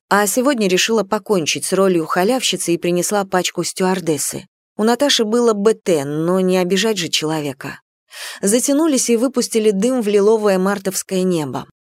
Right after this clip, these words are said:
"Завтра послушаем экспертов, а на среду вызвана машинистка. Если она придет со своей заколкой на голове, то будет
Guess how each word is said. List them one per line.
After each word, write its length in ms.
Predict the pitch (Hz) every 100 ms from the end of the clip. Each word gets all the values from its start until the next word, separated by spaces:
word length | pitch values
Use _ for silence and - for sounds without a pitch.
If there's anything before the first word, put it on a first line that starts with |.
| _ _ -
"Завтра 460 | 185 254 311 294
послушаем 680 | 285 262 269 269 - 247 240
экспертов, 840 | 233 - 294 294 - 156 - - -
а 220 | 185 190
на 140 | 190
среду 340 | 190 262 262 196
вызвана 420 | 214 208 196 190
машинистка. 760 | 185 - 202 165 - - 131 135 _ - - -
Если 280 | 220 240 233
она 220 | 220 214
придет 360 | 214 196 226 -
со 100 | 196
своей 300 | 196 196 196
заколкой 640 | 185 190 226 190 175 185
на 140 | 180
голове, 560 | 175 180 196 208 294 277 _ -
то 140 | 190
будет 460 | 180 220 214 196